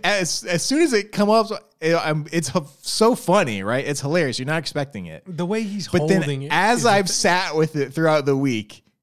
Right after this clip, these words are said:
Speaker 1: it makes me shudder. <laughs> It genuinely grosses me out. <laughs>
Speaker 2: Um, yeah,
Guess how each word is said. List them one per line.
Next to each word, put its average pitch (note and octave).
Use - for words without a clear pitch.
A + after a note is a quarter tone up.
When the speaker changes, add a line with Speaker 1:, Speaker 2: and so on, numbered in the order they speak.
Speaker 1:
it C#3
makes E3
me F3
shudder. B2+
<laughs> -
It D#4
genuinely G3
grosses D3
me C#3
out. A2+
<laughs> G#3+
Speaker 2:
Um, G3
yeah, B3+